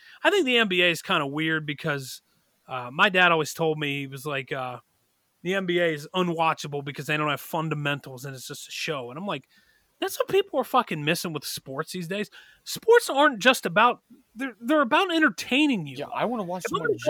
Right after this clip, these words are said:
Speaker 2: jump from the half court line and dunk a
Speaker 1: Yeah.
Speaker 2: basketball. I don't
Speaker 1: If,
Speaker 2: like
Speaker 1: if somebody, yeah, if somebody goes in and does a three sixty tomahawk, I'm gonna be like, "Jesus Christ,
Speaker 2: I,
Speaker 1: hell
Speaker 2: yeah, I will,
Speaker 1: yes."
Speaker 2: I will never be like, "Man, I wish that was a layup."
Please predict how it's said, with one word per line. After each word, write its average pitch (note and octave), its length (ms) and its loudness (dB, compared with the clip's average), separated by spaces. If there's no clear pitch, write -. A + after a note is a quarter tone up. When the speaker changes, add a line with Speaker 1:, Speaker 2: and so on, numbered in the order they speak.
Speaker 2:
jump - 100 -18
from C3+ 160 -8
the B2+ 60 -16
half - 360 -16
court A2 220 -12
line B2 180 -14
and A2+ 120 -16
dunk D#3 200 -14
a - 40 -6
Speaker 1:
Yeah. F4+ 60 0
Speaker 2:
basketball. - 340 -14
I C#3+ 140 -6
don't G3+ 120 -6
Speaker 1:
If, G#3 140 -2
Speaker 2:
like C3+ 100 -2
Speaker 1:
if A#3+ 100 2
somebody, G#4+ 340 0
yeah, A3 200 2
if E3 80 -4
somebody F#4 300 0
goes A3+ 260 2
in A3+ 80 2
and G#3 100 -4
does F#3 160 -2
a D#3+ 60 -8
three G3+ 240 -6
sixty - 400 -6
tomahawk, E3 640 -2
I'm B3 80 -6
gonna C4+ 120 -2
be F#3+ 80 -2
like, C3+ 200 -6
"Jesus C#4 480 -2
Christ, C4 440 -2
Speaker 2:
I, F3+ 80 -4
Speaker 1:
hell C#4 460 2
Speaker 2:
yeah, F#3+ 180 -2
I F3+ 60 0
will, G3 80 2
Speaker 1:
yes." D#3+ 240 0
Speaker 2:
I E3+ 120 -2
will F#3 120 -4
never E3+ 240 -4
be D3 120 -6
like, B2+ 200 -8
"Man, D3 240 -8
I A#2+ 40 -12
wish A#2+ 180 -14
that A2 100 -6
was A2 120 -14
a - 20 -14
layup." A2 400 -14